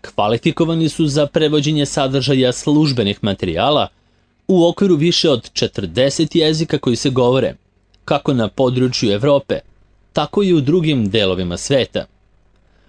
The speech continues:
Osim uvek traženih i svuda zastupljenih jezika, kao što su ruski, engleski, nemački i francuski, prevodilac i sudski tumač Cerak u svom radu koristi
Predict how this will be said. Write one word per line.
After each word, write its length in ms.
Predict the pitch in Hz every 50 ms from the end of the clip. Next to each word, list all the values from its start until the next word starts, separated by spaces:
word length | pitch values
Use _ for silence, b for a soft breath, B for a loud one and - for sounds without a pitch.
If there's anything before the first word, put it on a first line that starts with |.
| _ _ _ _
Osim 420 | 156 160 - - - 180 165 160
uvek 240 | 170 190 190 151 -
traženih 680 | - - 170 156 143 131 120 123 110 101 98 - -
i 180 | 117 107 104 - - -
svuda 440 | - - - 135 170 165 160 147
zastupljenih 680 | 131 131 143 123 143 - - 147 - 139 104 90 95 -
jezika, 500 | 131 117 107 107 - 127 120 - 120 - - _ _ _ _ _ _ _ _ _
kao 220 | - 147 135 120
što 180 | 113 - - 117
su 200 | - - 101 101
ruski, 500 | 117 139 143 131 - - - 113 82 - - _ _ _ _ -
engleski, 720 | 151 139 135 139 131 131 131 131 - - - - 82 82
nemački 680 | 95 113 139 131 131 131 131 - - - 120 98 85 - _ -
i 120 | 160 147
francuski, 680 | - - 113 107 104 101 - - 123 - - - 98 - _ _ _ _ _ _ _ _ _ _ _ _ _ _
prevodilac 640 | 156 151 139 135 135 143 175 190 185 175 - -
i 60 | 170 147
sudski 360 | - 185 170 - - - 151
tumač 320 | - 170 156 135 - -
Cerak 540 | - - - 190 - 95 98 - - - _ _ _ _ _ _
u 220 | - 120 117 113 -
svom 460 | - - - 123 113 147 156 143 127 113
radu 360 | 95 85 80 85 107 143 139
koristi 560 | - - 147 147 156 147 - - - 127